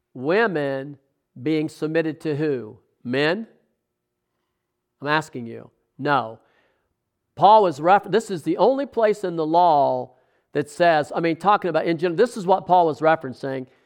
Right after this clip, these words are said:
in the law. And by the way, Genesis is a part of the law. Did you know that? The Pentateuch is five books. Genesis, Exodus, Leviticus, Numbers, and Deuteronomy. Five books under, in the law.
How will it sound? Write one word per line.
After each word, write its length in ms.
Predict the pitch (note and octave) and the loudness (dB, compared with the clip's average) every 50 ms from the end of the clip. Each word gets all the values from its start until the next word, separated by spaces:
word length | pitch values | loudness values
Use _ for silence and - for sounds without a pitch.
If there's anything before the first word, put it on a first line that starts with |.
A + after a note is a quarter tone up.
| _ _ _ | _ _ _
in 140 | - F3 F#3 | -2 -2 0
the 100 | E3+ D#3+ | 2 2
law. 320 | D#3+ E3+ E3+ D#3 C#3+ C3 - | 4 4 6 6 4 4 2
And 140 | F3 E3+ | 0 2
by 120 | F#3+ G3+ F#3+ | 2 2 2
the 60 | F3+ | 2
way, 140 | F3 D#3+ D3 | 0 -2 0
Genesis 500 | C#3+ G#3 A3+ G#3+ F#3+ - F#3 E3 - - | 0 -2 0 0 -2 -4 -6 -10 -8 -10
is 140 | C#3+ A#2+ C#3 | -12 -12 -12
a 40 | |
part 200 | B2+ - D#3+ D#3 | -2 0 0 0
of 60 | D3 C3+ | 0 0
the 80 | C#3 | -2
law. 240 | C#3 C#3 C3+ B2 A#2 | 0 0 0 0 -2
Did 180 | B2+ B2+ A#2+ C#3 | -6 -8 -10 -8
you 60 | C#3+ | -6
know 180 | D3 D3+ D#3+ | -2 -2 -2
that? 320 | D#3 D#3+ D#3+ E3 F3 - _ _ - | 0 2 0 0 0 -2 _ _ -8
The 100 | D3+ - | -8 -4
Pentateuch 540 | - G3+ A3 G#3+ G3 - - F3 E3+ E3 C#3+ | 0 0 2 2 0 0 0 -2 -2 -2 -6
is 140 | B2 - | -12 -6
five 260 | - D#3 D#3+ E3+ D#3+ C#3+ | 0 2 4 4 2 0
books. 340 | D3+ C3 A#2+ A2+ - - D#3+ B2+ | -2 -2 -2 -4 -10 -18 -18 -4
Genesis, 680 | B2 E3+ F#3 F#3+ F#3+ F#3+ - G3 F#3 F#3+ F#3 - _ _ _ _ _ - | 0 0 2 2 0 -4 -2 -2 -2 -2 -4 -6 _ _ _ _ _ -2
Exodus, 540 | - D#3+ F3 E3+ - F#3 E3+ E3+ F3 - - | 2 2 2 2 0 -6 -4 -4 -4 -4 -4
Leviticus, 520 | D3 C3+ B2 D#3 E3 F3 E3 F3 E3 - - | -6 -4 -2 -2 -2 0 -2 -4 -6 -4 0
Numbers, 380 | D#3 D#3+ D#3 D#3 D#3 D#3+ D3 | 0 0 2 2 -2 -4 -4
and 160 | - D3 C3+ | -6 -6 -4
Deuteronomy. 560 | D3 D#3 C#3+ D3 D3 C#3+ C#3+ C#3 B2 A#2+ B2 A#2+ | -4 -4 -2 0 2 2 2 2 0 -4 -10 -10
Five 320 | - - D#3 F#3 A3 F3 | 2 4 4 4 4 2
books 240 | F#3+ G3+ G3 - F3+ | 0 -2 0 0 -2
under, 260 | E3 E3 E3+ F3 E3+ - | -4 -4 -4 -6 -6 -2
in 160 | F3 F3+ F#3+ | -4 -2 -2
the 80 | G3+ F#3+ | 0 2
law. 440 | E3+ D3 C#3 C3+ C3+ C3+ C3 - | 2 4 4 4 4 2 0 -2